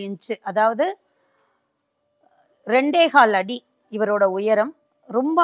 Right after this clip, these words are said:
அழகா இருப்பார். நாம இன்னைக்கு பார்த்த இந்த கிருஷ்ணர் விக்கிரகங்கள், ராதாகிருஷ்ணா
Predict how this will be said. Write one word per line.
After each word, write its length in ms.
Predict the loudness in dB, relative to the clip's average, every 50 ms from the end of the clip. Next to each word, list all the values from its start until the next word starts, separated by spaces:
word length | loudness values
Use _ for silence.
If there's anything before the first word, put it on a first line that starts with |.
| 6 6
அழகா 300 | 6 6 4 4 4 2 2
இருப்பார். 300 | 2 0 -4 -4 -4 -4 _ _ _ _ _ _ _ _ -6 -2 0
நாம 300 | 0 0 0 0 -2 -4 -6 -8 -8 -8
இன்னைக்கு 320 | -8 -6 -6 -8 -10 -12 -12 -6 -4
பார்த்த 360 | -4 -4 -4 -6 _ -6 -6 -4 -4 -8 -10 -12 -12
இந்த 200 | -10 -10 -8 -8 -10 -10 -12
கிருஷ்ணர் 400 | -16 -18 -16 -12 -10 -10 -10 -10 -12
விக்கிரகங்கள், 540 | -14 -10 -8 -6 -6 -6 -8 -8 -10 -10 -6 -4
ராதாகிருஷ்ணா 600 | -4 -4 0 0 -2 -2 -2 -8 -16 -14 -14 -14